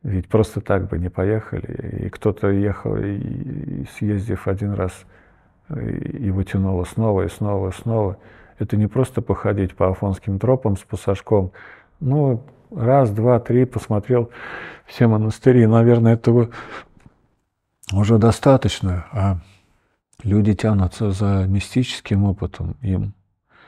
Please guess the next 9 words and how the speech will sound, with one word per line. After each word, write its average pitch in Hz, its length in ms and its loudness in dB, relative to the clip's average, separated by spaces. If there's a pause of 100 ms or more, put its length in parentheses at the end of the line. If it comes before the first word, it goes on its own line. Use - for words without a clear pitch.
(220)
хочется - 580 -6
к - 100 -4
этому 98 340 -2
прикоснуться. 107 720 -4
Всё-таки 104 520 -2
Бог — 117 400 2
это 107 240 -4
область 107 400 -2
мистики, 120 680 -2